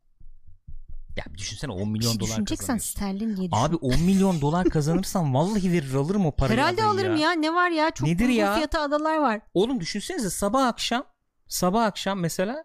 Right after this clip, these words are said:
Speaker 2: İşte böyle bunlardan girişimci olmaz. O para sana gelmiyor, şirkete geliyor kardeşim.
Speaker 1: Ne var arkadaş? Şirketin bütün hisseleri bana ait. <laughs>
Speaker 2: Bak hemen,
Speaker 1: Ne?
Speaker 2: hemen.
Speaker 1: Ne? Ne?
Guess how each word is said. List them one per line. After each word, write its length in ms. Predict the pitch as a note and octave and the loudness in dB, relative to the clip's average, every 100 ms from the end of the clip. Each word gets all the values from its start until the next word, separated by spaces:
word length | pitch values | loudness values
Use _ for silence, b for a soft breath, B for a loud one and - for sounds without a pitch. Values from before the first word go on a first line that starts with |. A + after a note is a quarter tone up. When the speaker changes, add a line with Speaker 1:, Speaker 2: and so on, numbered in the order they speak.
| - | -14
Speaker 2:
İşte 340 | - - A3 | -6 -4 -2
böyle 420 | C4+ A#3+ G3 A#3 D4+ | 0 0 0 -4 -4
bunlardan 960 | B3 D4 D4 D4 C#4 C4 C#4+ F4 E4 | -2 -2 0 0 0 0 0 0 -4
girişimci 520 | A3 A3 - A3 G3+ | -4 -4 -2 -2 0
olmaz. 400 | G#3 G3+ F#3+ F#3+ B3 | 0 0 -2 -4 -4
O 60 | |
para 220 | - A3+ | -2 -2
sana 220 | G#3 F#3+ F3+ | -2 -4 -2
gelmiyor, 440 | G3+ C#4+ A#3 F#3+ | 0 0 0 -4
şirkete 400 | - - G3 C4 | -8 -12 -6 -2
geliyor 300 | B3 F3+ F#3 | 0 -2 -4
kardeşim. 800 | G3+ G#3+ A#3+ B3+ - - F3+ F3 G2+ | -2 0 0 0 0 -2 -6 -10 -6
Speaker 1:
Ne 180 | G2+ | -2
var 140 | C3+ D3+ | 0 2
arkadaş? 420 | B2 - D#3 B2 | 0 0 -2 -2
Şirketin 640 | - - B2 - - D3+ | -4 -8 -6 -6 -4 -4
bütün 200 | C3+ - | -2 -2
hisseleri 460 | E3+ - D#3 D3+ D3 | 0 0 0 2 0
bana 200 | D3 D3+ | 0 0
ait. 300 | C3 G#2+ - b b b _ - - - - - - - | 0 -2 -8 b b b _ -10 -10 -14 -20 -20 -8 -6
<laughs> 160 | C4 C#4+ - B B B B B - A#3 | -4 -4 -6 B B B B B -8 -2
Speaker 2:
Bak 200 | E4+ - - - | 0 -2 -12 -16
hemen, 460 | - C#4 C4 B3+ A#3+ | -4 0 2 2 0
Speaker 1:
Ne? 60 | |
Speaker 2:
hemen. 760 | A3+ - C4 C#4 C#4+ C#4 B3 G#3+ _ _ | -4 -2 2 4 4 2 -2 -8 _ _
Speaker 1:
Ne? 120 | D3+ | -4
Ne? 140 | F#3 | -2